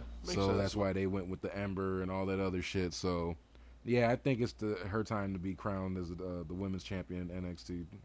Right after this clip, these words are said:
Speaker 2: also. So, yeah, that's my take on that one. Uh, Tommaso Ciampa versus Johnny Gargano, which was supposed to be a triple threat, which I was looking forward to, but now it's been downgraded to, what, a last man standing match or
Speaker 1: Yeah, last
Speaker 2: something?
Speaker 1: man.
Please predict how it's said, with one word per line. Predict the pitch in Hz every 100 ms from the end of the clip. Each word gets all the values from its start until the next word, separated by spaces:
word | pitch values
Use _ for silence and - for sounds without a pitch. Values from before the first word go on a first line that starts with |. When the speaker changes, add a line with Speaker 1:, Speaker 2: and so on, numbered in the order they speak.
| -
Speaker 2:
also. | 95 90 87 90
So, | 87 85 85 85 - - - - - - - - - -
yeah, | 95 57 58
that's | 92 98
my | 90
take | 85 92 85
on | 87 90
that | 92
one. | 92 101
Uh, | 104 98 95
Tommaso | 85 110 117 117 120 113
Ciampa | 127 120 127
versus | 107 117 104
Johnny | 95 113 113
Gargano, | 110 107 117 113 98 95 92 - - 80 - 90
which | 107 120
was | 135 135
supposed | 135 151 143
to |
be | 143 151
a |
triple | 147 147 113
threat, | - 113 110
which | 110 120
I | 110
was | 104 98
looking | 110 107
forward | 95 110 104
to, | 98 107
but | 98 101
now | 107 107
it's | 98
been | 98 101
downgraded | 107 113 110 107 107 101 92
to, | 98
what, | 101 95
a |
last | 92 104 104 107
man | 104
standing | 104 113 113 110
match | 113 120 143
or |
Speaker 1:
Yeah, | 123
last | 104 101
Speaker 2:
something? | 120 104
Speaker 1:
man. | 101